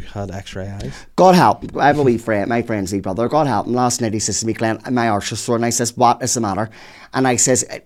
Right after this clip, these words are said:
Speaker 2: it's a hemorrhoid." I says, "It's hemorrhoids." I says, "It's happening." I says, "Did your mummy give you a suppository?" And he said, he says, I says, "You have to push it back in." I says, "Son, I'm not being funny. You have to push it back in. Just push it in." I says, "It's all to do with fibre."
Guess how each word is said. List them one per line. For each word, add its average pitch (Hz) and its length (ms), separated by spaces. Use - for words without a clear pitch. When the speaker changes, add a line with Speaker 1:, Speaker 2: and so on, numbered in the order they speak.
Speaker 2:
it's 143 160
a 147 60
hemorrhoid." 127 560
I 131 100
says, 123 220
"It's 117 160
hemorrhoids." 127 420
I 120 60
says, 113 240
"It's 107 80
happening." 123 300
I 123 40
says, 117 220
"Did 117 140
your 127 60
mummy 123 220
give - 180
you 123 40
a 113 40
suppository?" 131 520
And - 260
he - 120
said, - 260
he 226 80
says, 196 240
I 175 140
says, 160 260
"You 196 120
have 190 160
to 170 60
push - 220
it 143 60
back 123 220
in." 175 280
I 156 100
says, 170 200
"Son, 170 180
I'm 156 80
not 170 160
being 160 120
funny. 139 220
You 143 60
have 139 180
to 143 60
push 156 200
it - 60
back 147 200
in. 127 100
Just - 200
push 143 180
it 139 60
in." 131 40
I 135 60
says, 127 200
"It's 123 100
all 143 160
to 135 60
do 131 60
with 131 120
fibre." 123 340